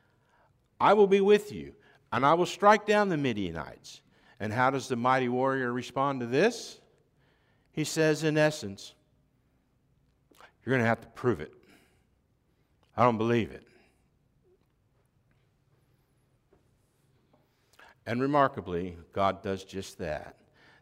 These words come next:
The angel of the Lord brings fire from a rock to consume an offering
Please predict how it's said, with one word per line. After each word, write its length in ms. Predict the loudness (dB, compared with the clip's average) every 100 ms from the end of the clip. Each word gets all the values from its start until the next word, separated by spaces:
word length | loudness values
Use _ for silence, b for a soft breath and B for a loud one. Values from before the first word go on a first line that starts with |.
| b
The 100 | -6
angel 320 | -4 -2 -2
of 60 | -2
the 80 |
Lord 360 | 0 2 0 0
brings 280 | -4 -6 -8
fire 600 | -14 -6 2 2 2 -2
from 240 | -6 -6
a 60 | 0
rock 420 | 2 2 0 -4
to 60 | -16
consume 500 | -16 -14 -10 -8 -6
an 80 | -2
offering 640 | 0 0 0 -12 -14 -18